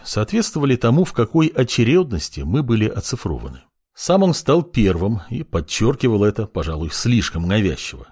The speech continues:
как личное достижение, хотя квесты мы получили один на всех. Впрочем, спорить с вождём никто не собирался. Он по очереди представил членов команды и начал с девушки-мулатки. Третья,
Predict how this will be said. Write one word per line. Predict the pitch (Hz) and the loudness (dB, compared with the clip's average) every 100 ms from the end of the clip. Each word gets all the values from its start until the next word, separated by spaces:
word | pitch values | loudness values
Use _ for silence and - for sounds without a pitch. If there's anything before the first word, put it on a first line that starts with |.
| - | -16
как | 73 | -4
личное | 110 131 - 110 | 0 0 0 -2
достижение, | 98 - 143 113 82 60 62 - _ | -2 -4 -4 -4 -6 -10 -16 -20 _
хотя | - - 80 | -14 -10 -10
квесты | - 131 - 95 | 0 0 2 -2
мы | 80 | -6
получили | - 90 - 73 64 | -4 -6 -4 -8 -6
один | 71 110 80 | -4 -2 -2
на | 85 | -2
всех. | 139 - 82 - _ _ | -2 -2 -4 -6 _ _
Впрочем, | _ - 240 143 | _ -4 -2 0
спорить | 90 - 117 123 110 | -4 -2 2 2 0
с | - | -2
вождём | 90 78 101 90 73 | -2 -2 -2 -2 -2
никто | 131 - 92 | -2 -2 -4
не | 80 | -4
собирался. | - 85 87 69 - - _ _ _ _ _ | -4 -2 -2 -4 -10 -18 _ _ _ _ _
Он | 147 202 | 2 2
по | - 160 | 4 4
очереди | 123 135 135 143 127 131 101 | 6 4 2 0 2 0 0
представил | - 87 - 123 139 123 | -2 -4 0 2 2 0
членов | - 90 95 92 | -4 0 0 0
команды | - 98 78 67 - - _ - | -2 -2 -2 -6 -12 -20 _ -8
и | 82 | -4
начал | 104 - 101 | -2 -2 -4
с | 76 | -4
девушки-мулатки. | 90 98 101 78 - 82 107 92 67 - - _ _ _ _ _ | -2 2 2 0 -4 -2 0 0 -4 -14 -20 _ _ _ _ _
Третья, | 147 190 135 95 73 | 0 2 2 -2 -6